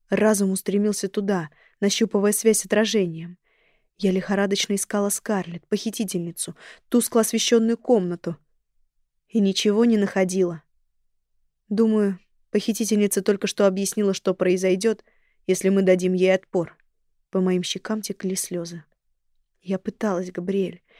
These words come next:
Я пыталась сделать то, что должна. И смотри, что получилось. «Идем». По-прежнему поддерживая меня, он кивнул на дверь. «Надо убираться отсюда».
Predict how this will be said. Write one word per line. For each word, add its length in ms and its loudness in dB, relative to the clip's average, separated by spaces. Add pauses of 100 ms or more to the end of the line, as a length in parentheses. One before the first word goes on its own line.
(240)
Я 140 -2
пыталась 500 2
сделать 320 0
то, 120 2
что 160 -4
должна. 540 -2 (540)
И 60 -8
смотри, 360 -2
что 180 -2
получилось. 680 -6 (1300)
«Идем». 460 0 (380)
По-прежнему 580 2
поддерживая 640 0
меня, 320 -8
он 120 -8
кивнул 340 -4
на 160 -4
дверь. 260 -6 (840)
«Надо 260 4
убираться 480 4
отсюда». 420 -6